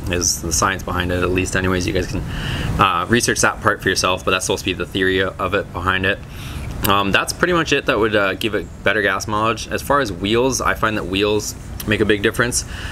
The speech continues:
Um, for this particular test, I have, uh, stock factory seventeen inch wheels on the truck.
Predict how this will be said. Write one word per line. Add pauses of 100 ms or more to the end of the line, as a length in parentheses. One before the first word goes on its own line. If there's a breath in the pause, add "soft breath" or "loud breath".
(160 loud breath)
Um,
for
this
particular
test,
I
have,
uh,
stock
factory
seventeen
inch
wheels
on
the
truck.